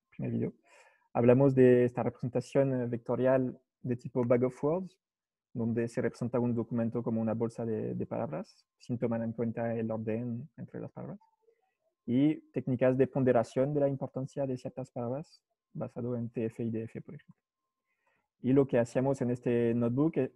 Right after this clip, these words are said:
era utilizar modelos de clasificación supervisado, eh, estándares, eh, por ejemplo, una, una simple regresión logística para clasificar si un texto es positivo o negativo.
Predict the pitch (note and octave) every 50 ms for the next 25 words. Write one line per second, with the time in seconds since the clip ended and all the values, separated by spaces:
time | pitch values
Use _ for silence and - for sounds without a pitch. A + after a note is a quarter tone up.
0 | _ - B2+ A#2 A#2+ B2+ C3 C3 A#2 - C3 A#2+ - D3+ C3+ C#3 - - - -
1 | _ _ _ _ _ _ _ - B2 A#2+ B2 B2 B2+ B2+ C3 C3 B2+ B2 - -
2 | A#2+ - - - C#3+ B2+ A#2 - - - C3 B2+ B2+ B2+ - - - A2+ A#2+ A#2+
3 | B2 - C3 B2 B2 B2+ B2 B2 B2+ - - B2 A#2 A#2 A2+ A2+ A2 A2+ A2+ A#2
4 | B2 - _ - A#2 - - G#2+ A2 A2+ B2 D3 D#3+ F3+ - - - _ _ _
5 | _ _ _ _ _ _ _ _ _ _ _ _ _ _ - A#2 G#2+ G2+ - B2+
6 | A#2 A2 - A2 - B2+ A#2+ A2+ A2+ A2 G#2+ G#2 - _ - A#2 A2+ A#2 A#2 A#2+
7 | - - B2 A#2 - A#2+ A#2 A#2 A#2 A#2 A#2 A2+ A2+ A2+ - B2 A2+ A2+ A2+ -
8 | B2+ _ - B2+ - C3 D3+ F3 _ _ _ _ _ _ - - A2+ A2+ - -
9 | A2+ - - - - G#2+ - A#2 A#2 - - - A#2 A2 - A2+ - - - A#2+
10 | A#2+ A#2 A#2 - _ - B2 A2 A2 A2+ - - A2+ A#2 A#2+ A#2+ A#2+ A2+ - -
11 | - A2+ A2+ A2 A2 - - - A2+ -